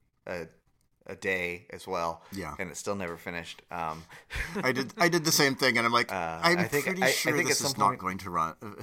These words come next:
Speaker 2: finish. I'm pretty sure I need to do some sort of analysis."
Speaker 1: Yeah. I think I blew through my
Speaker 2: <laughs>
Speaker 1: stack as well, and, like, I, it's like, "Okay, you've now nested too deep," and I'm like, "All right, I,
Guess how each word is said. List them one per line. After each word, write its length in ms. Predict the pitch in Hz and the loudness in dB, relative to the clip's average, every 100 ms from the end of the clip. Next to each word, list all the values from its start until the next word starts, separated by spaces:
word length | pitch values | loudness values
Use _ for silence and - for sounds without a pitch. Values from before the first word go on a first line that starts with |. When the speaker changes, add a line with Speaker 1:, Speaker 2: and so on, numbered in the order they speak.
| - 170 | -8 -6
Speaker 2:
finish. 400 | 117 87 90 - | -4 -2 -4 -4
I'm 120 | 95 | -8
pretty 180 | 95 123 | -6 -4
sure 140 | 113 107 | 0 2
I 60 | |
need 160 | 104 101 | 2 -2
to 60 | 98 | -4
do 120 | 95 | -4
some 160 | 98 | -6
sort 160 | 92 95 | -4 -4
of 60 | 85 | -2
analysis." 640 | 78 76 - 71 - - _ - _ _ - | -4 -4 -6 -6 -6 -6 _ -20 _ _ -18
Speaker 1:
Yeah. 160 | 69 - _ _ _ - | -18 -18 _ _ _ -12
I 40 | 107 | -4
think 180 | 139 135 | 0 2
I 80 | |
blew 200 | 117 180 107 | 4 2 2
through 160 | 123 | 0
my 120 | 104 87 | 0 0
Speaker 2:
<laughs> 120 | - | 0
Speaker 1:
stack 340 | 87 85 - | 2 0 0
as 160 | 98 82 | -8 -4
well, 360 | 82 82 90 | -2 -2 -2
and, 120 | 90 82 | -6 -8
like, 300 | 78 80 - | -8 -8 -6
I, 60 | |
it's 260 | 90 78 90 | -4 -4 -6
like, 140 | 90 104 | -4 -4
"Okay, 440 | - 123 104 107 | 2 4 4 2
you've 180 | 110 110 | -2 0
now 220 | 120 120 | 2 4
nested 420 | 120 113 - 113 | 2 0 -4 -6
too 160 | - 120 | -4 -4
deep," 340 | 110 107 107 | -4 -6 -8
and 100 | - | -14
I'm 40 | 85 | -14
like, 120 | 85 | -4
"All 100 | 104 | 0
right, 300 | 92 80 80 | 2 2 -2
I, 160 | 82 | -6